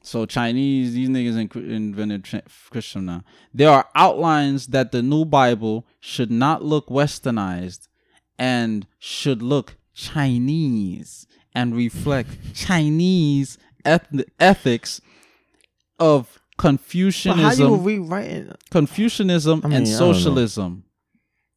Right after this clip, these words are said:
Speaker 2: That's
Speaker 1: The Old
Speaker 2: crazy.
Speaker 1: Testament will be messed up. The New Testament will have new commentaries to interpret it. Look at this. This should be, have to be interpreted.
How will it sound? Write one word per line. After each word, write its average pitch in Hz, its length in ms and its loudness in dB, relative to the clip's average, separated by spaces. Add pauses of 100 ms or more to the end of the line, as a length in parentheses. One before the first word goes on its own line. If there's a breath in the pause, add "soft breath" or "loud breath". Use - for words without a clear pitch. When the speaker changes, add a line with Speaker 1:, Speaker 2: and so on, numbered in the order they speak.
(460)
Speaker 2:
That's 139 320 0
Speaker 1:
The - 80 -2
Old 185 220 6
Speaker 2:
crazy. 170 100 -6
Speaker 1:
Testament 165 540 0
will 127 200 0
be 117 180 -4
messed 120 400 -2
up. 95 160 -4 (260)
The 107 120 -4
New 135 180 2
Testament 135 600 -4
will 113 300 -4
have 113 400 -4
new 127 380 -2 (100)
commentaries 117 920 -4 (240 soft breath)
to 117 160 -6
interpret 101 500 -4
it. 87 140 -10 (720)
Look 120 180 -8
at 110 120 -6
this. 95 220 -6
This 110 160 -10
should 120 260 -6
be, 110 240 -8
have 127 260 -4
to 123 80 -8
be 107 160 -8
interpreted. 104 680 -12